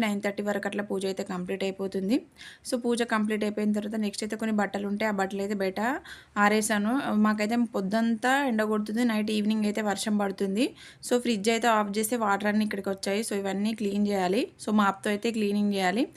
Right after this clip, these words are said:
నెక్స్ట్ అయితే నేనైతే ఎగ్స్ అయితే బాబు కోసం ఎగ్స్ అయితే ఉడకబెడుతున్నాను. సున్నుండ పౌడర్ అయితే మిగిలిందండి, నేనైతే స్టోర్ చేసి పెట్టుకుంటాను. ఇదైతే, ఆ, ఫైవ్ డేస్ బ్యాక్ అయితే స్టోర్ చేసి ఫ్రిడ్జ్లో పెట్టాను. So నెయ్యితో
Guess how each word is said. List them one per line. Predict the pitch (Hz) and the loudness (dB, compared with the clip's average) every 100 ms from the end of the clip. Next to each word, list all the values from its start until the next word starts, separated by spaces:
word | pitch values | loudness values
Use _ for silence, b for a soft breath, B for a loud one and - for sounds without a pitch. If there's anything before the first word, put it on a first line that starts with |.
| B B - 226 | B B -4 -2
నెక్స్ట్ | 220 233 | 0 0
అయితే | 220 233 | 0 0
నేనైతే | 220 220 233 254 202 | 0 -2 2 2 2
ఎగ్స్ | - 226 | 0 -2
అయితే | 226 208 | 0 2
బాబు | 196 185 214 | 2 0 -2
కోసం | 226 214 196 | -2 -2 -2
ఎగ్స్ | - 208 | -2 -2
అయితే | 208 | -2
ఉడకబెడుతున్నాను. | 196 196 98 190 196 202 220 254 | -2 -2 -4 -4 -4 -2 -2 -2
సున్నుండ | 233 220 233 247 226 | -2 0 0 0 2
పౌడర్ | 208 208 208 | 2 2 0
అయితే | 208 254 339 B B B - | 0 0 0 B B B 0
మిగిలిందండి, | 214 220 226 220 208 226 | 2 2 2 2 2 2
నేనైతే | 233 214 240 | 0 0 -2
స్టోర్ | 240 220 214 226 | 0 0 2 0
చేసి | 240 - | 0 -2
పెట్టుకుంటాను. | 208 - 208 208 196 226 269 | -4 -2 -2 0 0 2 2
ఇదైతే, | 208 208 202 233 277 277 214 202 202 | 2 0 -2 0 0 0 -2 -2 0
ఆ, | 208 202 196 196 190 | 2 2 0 -2 0
ఫైవ్ | 214 208 | 2 2
డేస్ | 214 214 214 | 0 0 2
బ్యాక్ | 208 208 | 2 0
అయితే | 208 240 | -2 -2
స్టోర్ | 220 208 202 | 0 0 0
చేసి | 220 - | -2 0
ఫ్రిడ్జ్లో | 214 190 214 208 | -2 0 0 0
పెట్టాను. | 202 196 240 330 B B B - | 0 2 2 0 B B B 0
So | 240 254 | 4 6
నెయ్యితో | 220 220 220 | 4 2 2